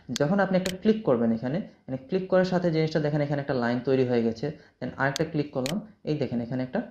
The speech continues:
line তৈরি হয়ে গেছে। Then আমি এখানে একটা click করলাম, আপনি একটা জিনিস ফলো করেন, এখানে একটা corner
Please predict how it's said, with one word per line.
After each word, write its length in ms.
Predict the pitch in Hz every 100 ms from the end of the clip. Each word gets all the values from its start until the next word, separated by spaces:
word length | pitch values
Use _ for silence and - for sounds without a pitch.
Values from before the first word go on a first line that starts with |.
| - _ _ 131
line 160 | 180 180 175
তৈরি 140 | 139 120
হয়ে 120 | 110
গেছে। 220 | 107 - - - _ _ -
Then 120 | 151 175
আমি 100 | 175 165
এখানে 160 | 175 170
একটা 140 | 165 160 - _ - - _
click 180 | 156 151
করলাম, 220 | 139 139 202 214 - _ -
আপনি 100 | 147
একটা 120 | 147
জিনিস 140 | 151 151
ফলো 140 | 143 143
করেন, 140 | 139 131
এখানে 140 | 135
একটা 120 | 135 110 - _
corner 320 | 165 160 165